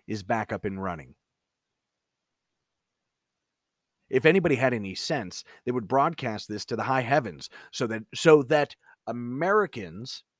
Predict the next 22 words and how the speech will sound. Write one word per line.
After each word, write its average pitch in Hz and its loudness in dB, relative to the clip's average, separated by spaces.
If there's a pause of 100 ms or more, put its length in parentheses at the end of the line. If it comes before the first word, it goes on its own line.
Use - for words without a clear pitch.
(960)
who 165 -4
find 170 2
slavery 156 0
so 170 2
horrifying 123 0 (1000)
can 160 -2
actually 160 0
look 160 2
and 131 -2
see 127 -2 (1600)
that 127 0
it 147 2
was 139 -2
the 131 0
actions 156 -2
of 135 -4
the 135 0
United 131 -2
States 123 -4
government 117 -2
that 95 -6
brought 117 -4